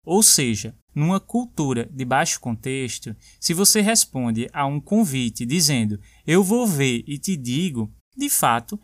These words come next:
espera-se que a pessoa avalie a situação e depois envie uma mensagem dizendo se poderá fazer o programa sugerido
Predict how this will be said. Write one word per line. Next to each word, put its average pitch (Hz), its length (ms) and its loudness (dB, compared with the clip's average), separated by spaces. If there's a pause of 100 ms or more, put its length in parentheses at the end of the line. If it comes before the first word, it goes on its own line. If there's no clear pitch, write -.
(200)
espera-se 180 720 2
que 165 100 -2
a 147 80 2
pessoa 131 460 -4
avalie 151 560 0
a 135 60 -4
situação 175 640 0 (280)
e 190 80 -4
depois 190 460 2
envie 170 320 4
uma 190 140 0
mensagem 156 760 2
dizendo 131 400 -2
se 156 160 2
poderá 160 500 0
fazer 139 420 0
o 120 60 -4
programa 139 520 -2
sugerido 156 760 -2